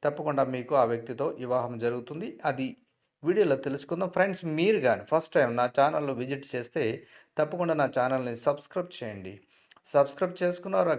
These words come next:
గంటని all అని కొట్టండి. నేను చేసే ప్రతి వీడియో మీకు నోటిఫికేషన్లో వచ్చేస్తుంది. Thank you, thank you for watching. కోరుకున్న వ్యక్తితో పెళ్లి జరగాలంటే,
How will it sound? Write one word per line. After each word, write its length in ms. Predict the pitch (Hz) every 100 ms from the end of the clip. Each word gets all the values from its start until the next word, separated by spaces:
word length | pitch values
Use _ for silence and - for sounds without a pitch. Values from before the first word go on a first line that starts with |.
| 120
గంటని 300 | 135 151 147
all 380 | - 123 147 165
అని 120 | 147
కొట్టండి. 440 | 120 110 113 107 113
నేను 280 | 123 123
చేసే 260 | 139 139 151
ప్రతి 480 | 147 143 147 160 151
వీడియో 360 | 151 180 196
మీకు 260 | 147 131 135
నోటిఫికేషన్లో 760 | 123 120 123 123 117 - 127 170
వచ్చేస్తుంది. 680 | 160 156 147 180 202 220 - _ _ _ _ _ _ _ _ -
Thank 180 | 180 208
you, 140 | 220
thank 160 | 196 190
you 200 | 180 185
for 100 | 175
watching. 480 | 170 170 190 196 190
కోరుకున్న 560 | 180 196 190 190 180
వ్యక్తితో 420 | 180 170 175 175 202
పెళ్లి 500 | - 165 180 180 -
జరగాలంటే, 680 | 127 123 123 104 95 87